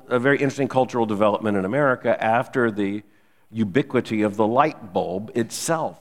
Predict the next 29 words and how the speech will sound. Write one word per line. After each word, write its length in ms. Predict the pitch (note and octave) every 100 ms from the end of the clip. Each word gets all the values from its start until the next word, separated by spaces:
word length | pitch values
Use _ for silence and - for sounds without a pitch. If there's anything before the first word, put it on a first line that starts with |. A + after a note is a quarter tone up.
| -
which 260 | A2+ A2+
was 460 | B2+ A2 - - A#2
s-, 100 | A2+
something 220 | E3+ E3
we 120 | C3+
just 200 | D#3 A2
so 100 | B2+
take 280 | A#2 C#3 A#2
for 100 | -
granted. 380 | F2 F#2+ C3+ B2+
There 120 | F2+
are 160 | E2+ D#2 _ _ _ _ _ _ _ _ _ _ _ _ _ _ _ _ _ _ -
dozens 400 | A#2 A2+ F#2 E2+
of 140 | E2
them 160 | D#2+ D#2+
surrounding 500 | F#2+ F#2+ G#2 G2 F2+
us 140 | F2+
right 220 | F2+ F2+
now. 320 | F2+ F#2+ A#2+ - _ _ _ _ _ _ -
But, 380 | A2+ A#2 - B2
uh, 280 | A2 G#2 G2+
that 200 | A#2+ A#2 B2
early 240 | C3+ E3
twentieth 420 | D#3+ C#3+ C#3 B2+
century 460 | - C3 A#2+ A#2+ G#2
miracle 880 | G#2 A#2+ D3+ B2+ - E2+ F2 G#2 -
of 180 | G2+ G#2
having 460 | A#2 B2+ C#3 A2
this 240 | A2 G#2+